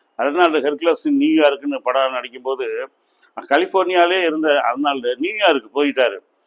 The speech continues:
நியூயார்க்கு போன உடனே ஆஸ்திரியால இருந்து அ-, அவரு அமெரிக்கா வந்தப்ப கூட ஹோம் சிக் ஆகல, அம்மா அப்பாவெல்லாம் நினைச்சு வருத்தப்படல. ஆனா இந்த கலிஃபோர்னியால இருந்து நியூயார்க்கு போன உடனே ஹோம் சிக் ஆயிருச்சு.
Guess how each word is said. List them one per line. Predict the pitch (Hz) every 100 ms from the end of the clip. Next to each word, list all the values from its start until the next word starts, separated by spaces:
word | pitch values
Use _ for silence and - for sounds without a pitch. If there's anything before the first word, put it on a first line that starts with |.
| _ _
நியூயார்க்கு | 156 240 220 185
போன | 151 175
உடனே | 180 175
ஆஸ்திரியால | 156 139 165 220 - 214 208 196
இருந்து | 196 208 202
அ-, | 170 160 - _ _
அவரு | 143 156 165 156
அமெரிக்கா | 147 180 180 175 165
வந்தப்ப | 160 165
கூட | 165 180
ஹோம் | 165 175
சிக் | - 147
ஆகல, | 147 135
அம்மா | 127 117 139
அப்பாவெல்லாம் | 135 135 139 139
நினைச்சு | 131 131
வருத்தப்படல. | 127 127 127 113 101 - _ _ _
ஆனா | - 220
இந்த | 202 165 -
கலிஃபோர்னியால | 156 214 262 233 214
இருந்து | 226 226
நியூயார்க்கு | 190 208 208 196 160
போன | - 359
உடனே | - 202
ஹோம் | - 185
சிக் | 160 160
ஆயிருச்சு. | 147 127 - 117